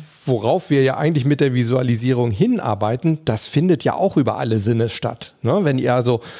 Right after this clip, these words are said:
eine Skiabfahrt vor euch habt, dann ist, hat die ja auch nicht nur mit Sehen zu tun, sondern zum Beispiel ganz, ganz stark eben auch mit einer Kinästhetik, ja, mit einem Bewegungsgefühl.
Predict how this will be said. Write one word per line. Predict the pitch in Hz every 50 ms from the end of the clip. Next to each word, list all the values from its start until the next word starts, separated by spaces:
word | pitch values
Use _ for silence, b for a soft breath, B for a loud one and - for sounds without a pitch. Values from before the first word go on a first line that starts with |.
| B B B B B
eine | - 127 127 143 143 143 143 -
Skiabfahrt | - - 175 175 170 - 139 143 - - 139 135 127
vor | - - - 147 151 160 175 180
euch | 165 151 156 - 156
habt, | 160 170 - -
dann | 139 131 127 135
ist, | - - 160 180 214 262
hat | 151 - 151 156 131 -
die | 151
ja | 143 135 120
auch | 156 143 -
nicht | 175 160 123 -
nur | 151 147 139
mit | 131 127 113
Sehen | 107 127 - 175 214 202
zu | 151 - -
tun, | 113 92 104 110 123 151 190 180 B B B B B
sondern | B 120 131 147 151 151 156 156 151 156 147 - -
zum | - - 143
Beispiel | 131 131 131 123 - - 135
ganz, | - - 135 147 143 -
ganz | - 143 135 127
stark | - - - 135 131 135 135
eben | - 143 131 135
auch | 131 127 123 123
mit | 143 135 -
einer | 147 135 131
Kinästhetik, | - - 151 131 135 139 - - - 233 233 - - 113 110 - - -
ja, | - 120 123 151 156
mit | 143 131 127 - - -
einem | 123 127 127 127 135 226 170 110
Bewegungsgefühl. | 143 135 117 139 190 214 190 147 123 101 - - - 113 - - - 139 147 175